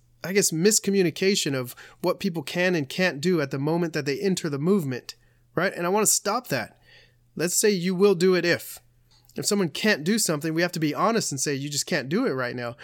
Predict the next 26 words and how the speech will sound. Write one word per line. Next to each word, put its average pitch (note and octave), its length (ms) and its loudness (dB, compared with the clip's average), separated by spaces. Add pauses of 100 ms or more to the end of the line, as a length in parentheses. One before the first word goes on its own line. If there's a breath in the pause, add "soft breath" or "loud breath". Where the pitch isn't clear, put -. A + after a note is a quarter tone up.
(160 loud breath)
but D3 160 2
you C#3 140 -2
will A#3+ 180 6
be F3 180 4
able C#3+ 140 0
to C3+ 100 -2
do C#3 200 -2
it F3+ 180 -2
if F3 380 -2 (180)
we E3 120 0
do F3 160 0
this, D#3 200 -2
this, D#3 200 -2
and D3 100 -4
this." - 200 -6 (320 loud breath)
So - 140 -4
if D#3 60 -6
you're F3 60 -2
gonna A3 180 6
do F#3+ 120 0
CrossFit, E3+ 540 2 (300 loud breath)
yes, F#3+ 340 4
it's D#3 140 0
good D#3+ 200 2
for C3 140 -4
you. A#2+ 160 -8